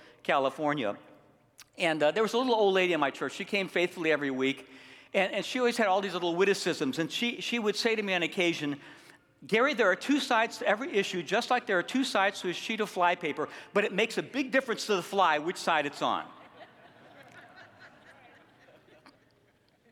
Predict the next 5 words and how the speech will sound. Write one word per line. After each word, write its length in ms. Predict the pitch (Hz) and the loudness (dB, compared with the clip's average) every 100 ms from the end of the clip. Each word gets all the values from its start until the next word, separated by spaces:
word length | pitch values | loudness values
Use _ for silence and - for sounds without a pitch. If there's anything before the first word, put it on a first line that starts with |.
| _ _ _ _ _ - _ _ _ _ _ _ _ _ | _ _ _ _ _ -20 _ _ _ _ _ _ _ _
And 100 | 151 | -2
that's 160 | 269 - | 0 2
why 120 | 254 | 0
today's 360 | 254 233 240 - | 2 2 0 -2
parable, 560 | - 233 226 165 170 | 0 4 4 4 4